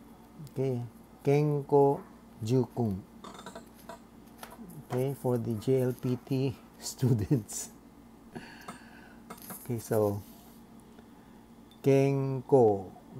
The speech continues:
Okay, health. Kalusugan. Okay. Tapos, ah, and then, ju.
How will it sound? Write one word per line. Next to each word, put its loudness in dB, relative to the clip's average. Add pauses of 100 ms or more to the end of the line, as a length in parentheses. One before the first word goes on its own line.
Okay, -6
health. 4 (680)
Kalusugan. 0 (240)
Okay. -12 (2250)
Tapos, -6
ah, -6
and -8
then, -6
ju. 4